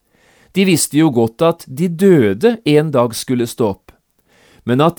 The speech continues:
en eller noen skulle stå opp fra de døde, og at de andre døde altså enda ikke skulle stå opp, det hadde de aldri hørt. Og som jeg altså sa det for noen få minutter siden,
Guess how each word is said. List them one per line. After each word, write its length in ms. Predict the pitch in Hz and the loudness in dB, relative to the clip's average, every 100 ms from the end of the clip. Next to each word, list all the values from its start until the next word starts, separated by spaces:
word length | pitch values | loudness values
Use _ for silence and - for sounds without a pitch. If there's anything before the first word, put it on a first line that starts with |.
| _ | _
en 640 | 131 180 226 127 85 85 _ _ | 2 4 2 -2 -8 -12 _ _
eller 200 | 139 151 | 0 0
noen 580 | 180 190 175 120 196 190 104 _ _ | 2 0 0 0 0 -2 -6 _ _
skulle 380 | - - 131 139 | -12 -2 0 0
stå 200 | - 156 143 | 0 2 2
opp 180 | 160 - | 0 -8
fra 600 | _ - - 123 117 120 156 | _ -18 -4 0 2 2 2
de 80 | 262 | 0
døde, 320 | 233 135 95 101 - _ _ _ _ _ | 0 0 -2 -10 -14 _ _ _ _ _
og 140 | 120 | -2
at 100 | 131 | 0
de 140 | 185 185 | 0 0
andre 540 | 185 156 110 101 160 170 | 0 0 -2 0 0 2
døde 320 | 139 113 160 | 2 2 0
altså 540 | 123 117 - 180 180 | -2 -2 -6 -4 -4
enda 300 | 165 135 139 160 | -2 -2 -2 -2
ikke 240 | 175 123 | -4 -6
skulle 320 | - 139 151 | -6 -4 -2
stå 240 | 180 - 139 | -4 -2 -2
opp, 160 | - - _ - | -4 -20 _ 0
det 160 | 123 | 0
hadde 240 | 127 147 190 | 2 2 0
de 140 | 226 | 0
aldri 380 | 175 127 117 156 | 0 0 -2 -2
hørt. 380 | 127 131 - - _ _ _ _ _ _ _ _ _ _ _ _ | -2 -4 -14 -20 _ _ _ _ _ _ _ _ _ _ _ _
Og 80 | 113 | -8
som 240 | - 160 | -2 2
jeg 80 | 185 | 4
altså 320 | 143 123 170 | 4 0 -4
sa 240 | - 135 120 131 | -2 0 2 2
det 140 | 151 | -2
for 160 | - 147 | -2 -4
noen 320 | 151 156 160 | -2 -4 -4
få 160 | - 131 | 0 0
minutter 340 | 156 127 110 135 | 2 -4 -4 -2
siden, 380 | 135 135 190 | -2 -2 -4